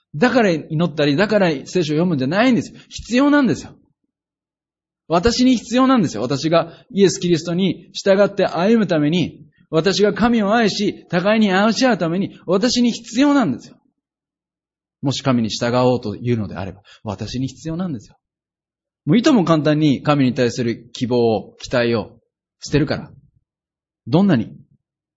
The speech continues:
神の計画や神の恵みが頓挫したように思われたとしても、そこで神に期待することを諦めてはならないですよ。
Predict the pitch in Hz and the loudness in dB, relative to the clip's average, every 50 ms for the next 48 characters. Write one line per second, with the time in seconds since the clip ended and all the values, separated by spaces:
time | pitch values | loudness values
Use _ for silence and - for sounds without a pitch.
0 | _ _ _ _ _ _ _ _ _ _ - 135 127 120 113 - - 120 120 - | _ _ _ _ _ _ _ _ _ _ -2 0 0 0 -2 -2 -2 -2 -2 -2
1 | 123 110 131 131 131 113 - - - _ - 139 131 123 113 107 104 107 107 110 | -4 -4 -2 -2 -2 -2 -4 -8 -12 _ -2 0 0 0 0 -2 -2 -2 -2 -2
2 | 117 123 123 135 131 113 - - - _ _ _ _ _ _ _ _ _ _ _ | 0 0 0 0 -2 -2 -4 -10 -20 _ _ _ _ _ _ _ _ _ _ _
3 | _ _ _ _ _ _ _ _ _ _ _ _ _ _ _ _ _ _ _ _ | _ _ _ _ _ _ _ _ _ _ _ _ _ _ _ _ _ _ _ _
4 | _ _ _ - 139 151 156 147 147 143 - 151 143 143 127 110 123 - 101 110 | _ _ _ -4 -4 -2 0 0 -2 -2 -4 -4 -4 -4 -4 -6 -6 -8 -6 -4
5 | 123 139 151 151 - 101 76 - - - - - _ _ _ _ _ _ _ _ | -2 -2 -2 -2 -4 -8 -14 -14 -16 -18 -20 -20 _ _ _ _ _ _ _ _
6 | _ _ _ _ _ _ _ _ _ _ _ _ _ _ _ _ _ _ _ _ | _ _ _ _ _ _ _ _ _ _ _ _ _ _ _ _ _ _ _ _
7 | _ _ _ _ _ _ _ _ _ _ _ _ _ _ _ _ _ _ _ _ | _ _ _ _ _ _ _ _ _ _ _ _ _ _ _ _ _ _ _ _
8 | _ _ _ _ _ _ _ _ _ _ _ _ _ _ _ _ _ _ _ _ | _ _ _ _ _ _ _ _ _ _ _ _ _ _ _ _ _ _ _ _
9 | _ _ - 123 117 131 127 127 143 151 147 139 123 - - - 131 120 - - | _ _ -14 -8 -6 -6 -6 -4 -4 -4 -4 -4 -6 -6 -6 -6 -6 -6 -6 -8
10 | 135 131 131 117 107 110 107 107 101 - - - 95 - - 120 120 127 123 - | -10 -8 -10 -10 -10 -10 -8 -8 -10 -10 -12 -18 -20 -12 -8 -8 -8 -8 -8 -10
11 | 92 82 82 87 90 92 101 101 78 69 - - _ | -12 -12 -12 -12 -12 -10 -10 -12 -12 -14 -20 -20 _